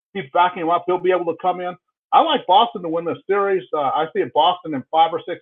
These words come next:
games in this series, and – Toronto is gonna have a lot of questions to answer when this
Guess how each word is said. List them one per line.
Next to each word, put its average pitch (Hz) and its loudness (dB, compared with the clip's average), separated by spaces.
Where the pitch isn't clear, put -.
games 139 -8
in 123 -8
this 135 -6
series, 170 -4
and – 131 -2
Toronto 170 2
is 139 -10
gonna 165 -2
have 147 4
a 127 2
lot 135 0
of - -10
questions 160 -4
to 139 -8
answer 143 -4
when 135 -6
this 135 -6